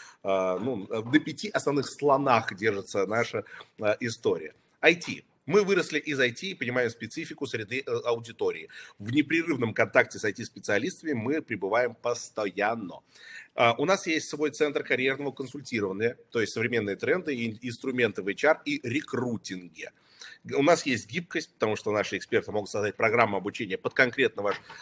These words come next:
а, проект и команду. А, in-house команда, отвечающая за трафик, контекст, спецэффекты и ивенты, существует, а также есть тестирование сотрудников. То есть, опираясь уже на результаты тестов, мы сможем подготовить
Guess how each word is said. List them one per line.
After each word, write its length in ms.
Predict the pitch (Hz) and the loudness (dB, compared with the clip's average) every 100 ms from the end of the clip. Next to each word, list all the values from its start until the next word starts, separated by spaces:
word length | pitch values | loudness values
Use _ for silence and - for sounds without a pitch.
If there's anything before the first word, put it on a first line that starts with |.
| - | -2
а, 120 | 110 | 0
проект 440 | - 131 113 92 - | 4 6 6 6 -2
и 80 | 107 | -2
команду. 580 | 113 104 101 104 160 - _ _ - | 0 2 0 0 -4 -6 _ _ -2
А, 360 | 117 117 117 120 | 2 4 4 2
in-house 400 | 151 139 190 139 | -2 0 2 2
команда, 420 | - 143 139 117 113 | 0 -2 -2 -2 -4
отвечающая 520 | 123 127 131 107 110 | -4 -2 0 -2 -4
за 140 | 113 | -6
трафик, 340 | 123 117 107 - | -4 -6 -6 -8
контекст, 480 | 107 104 120 - | -8 0 0 0
спецэффекты 640 | - 120 101 - 123 - 113 | -6 -8 -8 -4 -4 -4 -6
и 220 | - 117 | -6 -6
ивенты, 440 | 113 107 92 87 - _ | 0 0 -2 -10 -18 _
существует, 880 | - 147 131 107 - 92 92 160 - - - | -6 -4 -2 -4 -6 -8 -4 -4 -6 -18 -8
а 100 | 90 | -4
также 240 | - - | -2 -2
есть 220 | 127 160 | -4 -6
тестирование 440 | 127 - 151 151 127 | -10 -6 -6 -4 -4
сотрудников. 600 | 139 - 95 87 - - | -4 -6 -8 -8 -12 -4
То 100 | 113 | -2
есть, 140 | - | -2
опираясь 480 | 117 117 123 117 - | -2 4 6 6 4
уже 180 | 92 101 | -2 -2
на 200 | 104 104 - - | 0 -2 -2 -8
результаты 580 | 113 123 123 117 110 104 | 0 0 0 4 4 2
тестов, 380 | 127 196 190 147 | -2 -2 -2 -8
мы 100 | 107 | -8
сможем 360 | 110 127 110 90 | -6 -4 -4 -6
подготовить 640 | 104 95 95 175 175 - | -6 -4 -2 0 -2 -4